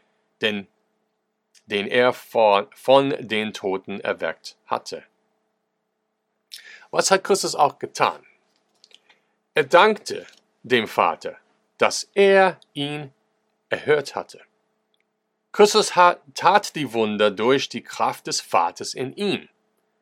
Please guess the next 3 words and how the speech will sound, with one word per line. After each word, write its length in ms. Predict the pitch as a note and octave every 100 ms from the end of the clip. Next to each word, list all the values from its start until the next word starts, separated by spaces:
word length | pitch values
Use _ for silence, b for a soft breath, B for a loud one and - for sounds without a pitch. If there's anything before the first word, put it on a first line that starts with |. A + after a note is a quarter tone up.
| _
Vergleiche 680 | - F#2 G2 G#2 - C3+ C#3
Apostelgeschichte 1200 | - - _ _ G2 - G#2+ G#2+ - G#2 - F#2+ -
zehn, 440 | - E2+ D#2+ E2